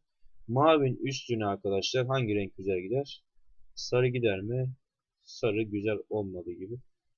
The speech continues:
Kırmızı yapalım. Evet, kırmızı yapalım. Buradan gördüğünüz gibi pek kırmızı gibi gözükmüyor arkadaşlar. Saydamlığını azaltırsak renk daha fazla net gözükeceğini görüyoruz arkadaşlar. Peki saydamlığı artırırsak da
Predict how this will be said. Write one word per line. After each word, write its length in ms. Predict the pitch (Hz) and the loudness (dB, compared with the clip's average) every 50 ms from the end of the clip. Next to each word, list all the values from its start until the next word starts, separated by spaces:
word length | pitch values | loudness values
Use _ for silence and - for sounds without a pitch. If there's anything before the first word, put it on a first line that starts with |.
| _ - - | _ -2 0
Kırmızı 340 | 135 139 151 135 107 95 98 | 0 2 2 0 0 0 0
yapalım. 340 | 95 90 - - 104 107 | -2 -2 -4 -6 -6 -6
Evet, 120 | 113 92 - _ _ | -6 -6 -8 _ _
kırmızı 320 | 165 160 156 131 110 98 | 0 2 2 2 2 0
yapalım. 420 | 98 92 - - 87 104 123 131 - _ _ _ _ _ _ _ _ _ _ _ - | -2 -2 -2 -4 -4 -4 -4 -6 -8 _ _ _ _ _ _ _ _ _ _ _ 0
Buradan 440 | - 165 - 139 135 156 160 165 170 - _ _ | 4 4 4 6 4 2 0 0 -4 -10 _ _
gördüğünüz 380 | 139 160 156 147 139 123 104 113 | 6 6 6 6 6 2 0 -2
gibi 120 | 127 127 | -4 0
pek 200 | - 139 131 131 | 2 2 2 4
kırmızı 340 | - 135 135 135 135 120 110 | 2 2 2 4 2 2 0
gibi 180 | 117 131 135 | 0 -2 4
gözükmüyor 440 | 131 127 117 113 117 - 101 98 92 | 6 6 6 6 2 -2 -2 -2 -2
arkadaşlar. 500 | 90 - - 92 92 90 - - 110 107 | -2 -2 -2 -2 -2 -2 0 0 -2 -2
Saydamlığını 720 | 104 - - 120 123 135 135 156 160 151 135 110 107 - | -2 -2 0 2 2 4 4 4 4 4 0 0 0 0
azaltırsak 760 | - 104 107 117 123 127 127 - - 139 131 - 127 131 131 - _ _ _ _ _ _ _ _ - | 0 0 2 4 2 2 2 -2 -6 -10 -4 -4 -4 -4 -4 -8 _ _ _ _ _ _ _ _ 2
renk 240 | 120 123 123 123 - _ _ - 107 | 2 2 2 0 -4 _ _ 0 4
daha 240 | 127 131 127 120 123 | 6 6 6 4 4
fazla 340 | - 104 104 104 113 131 | 2 2 2 4 4 4
net 240 | 127 120 120 113 - | 4 4 2 0 0
gözükeceğini 540 | - 107 104 98 - - 98 104 120 131 127 | 0 -2 -2 -2 -4 -2 -2 0 0 2 2
görüyoruz 320 | 113 113 104 101 95 87 | 2 4 4 4 2 0
arkadaşlar. 320 | 92 87 - 85 82 - - | -2 -4 -4 -6 -8 -6 -2
Peki 200 | - 135 131 127 | -2 -2 0 0
saydamlığı 460 | - - 127 127 127 135 123 113 107 | 0 2 4 4 4 4 2 2 2
artırırsak 640 | 113 120 117 - - 104 101 - - 95 92 - - | 2 2 0 0 0 0 0 0 -2 -6 -6 -4 -6
da 140 | 143 143 | -8 -8